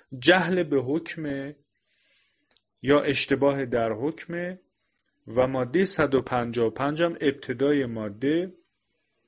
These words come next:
گفته که اصل داده، میگه که، اه، اشتباه در حکم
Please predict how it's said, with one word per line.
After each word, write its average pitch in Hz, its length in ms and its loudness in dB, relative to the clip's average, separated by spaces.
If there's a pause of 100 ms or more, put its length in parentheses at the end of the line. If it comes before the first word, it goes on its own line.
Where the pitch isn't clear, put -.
(680)
گفته 120 380 -2
که 131 460 -2 (480)
اصل 135 400 2
داده، 107 400 -4 (800)
میگه 113 300 -2
که، 123 560 0 (1120)
اه، 104 80 -8 (420)
اشتباه 120 600 2
در 104 280 -2
حکم 160 680 -6